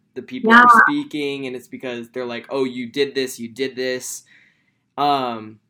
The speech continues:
Speaker 1: and the messed, the most messed up fact, and I found this out on a documentary today, and it's through the Infographics show. If you guys have seen that on YouTube, check it out. It's pretty cool. Um,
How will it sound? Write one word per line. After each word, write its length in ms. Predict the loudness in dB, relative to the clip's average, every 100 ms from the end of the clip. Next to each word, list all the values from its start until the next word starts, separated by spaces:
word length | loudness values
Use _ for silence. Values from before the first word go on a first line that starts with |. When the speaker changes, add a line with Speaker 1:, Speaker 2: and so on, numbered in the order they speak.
| -4
Speaker 1:
and 180 | -2 -2 -4
the 120 | -6
messed, 520 | -4 -4 -6 -12 -14
the 80 | -8
most 260 | -6 -6 -6
messed 240 | -8 -6
up 140 | -10 -10
fact, 460 | -12 -10 -12 -16 -10
and 280 | -6 -6 -10 _ _ _ _ 0
I 160 | 0 0
found 280 | -2 -4
this 160 | -4 -2
out 420 | 0 0 -2 -8 -6
on 180 | -4 -4
a 400 | -4 -4 -6 -10 _ _
documentary 560 | -4 -4 -4 -8 -6 -8
today, 460 | -8 -8 -8 -8 -6
and 80 | -6
it's 160 | -6
through 140 | -6 -6
the 120 | -6
Infographics 680 | -8 -6 -4 -4 -6 -8 -10
show. 240 | -8 -8
If 100 | -10
you 60 | -10
guys 180 | -10
have 80 | -10
seen 180 | -12 -10
that 120 | -10
on 140 | -10 -8
YouTube, 420 | -8 -8 -8 -10
check 200 | -12 -8
it 60 |
out. 280 | -6 -6 -6 -12
It's 360 | -12 -14 -18 _ -12
pretty 220 | -10 -10
cool. 420 | -8 -6 -6 -8 _ _ _ _ -4
Um, 580 | 0 2 0 -4 -8